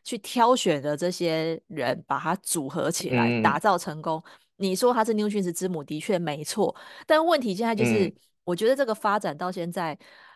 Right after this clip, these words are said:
Speaker 1: 就会看说，如果公司真的要把他逼退的话，我觉得他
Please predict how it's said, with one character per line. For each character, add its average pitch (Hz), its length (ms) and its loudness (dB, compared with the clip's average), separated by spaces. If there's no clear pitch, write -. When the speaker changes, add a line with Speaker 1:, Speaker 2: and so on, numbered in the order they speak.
Speaker 1:
就 262 140 6
会 254 100 6
看 240 180 2
说， 220 160 0
如 202 140 -2
果 196 140 4
公 190 140 -4
司 196 120 -6
真 190 140 -6
的 160 40 -8
要 175 140 0
把 156 400 -2
他 - 140 -8
逼 175 180 -6
退 175 240 -6
的 143 100 -8
话， 170 220 0
我 147 160 -4
觉 156 140 -4
得 156 60 -4
他 170 400 0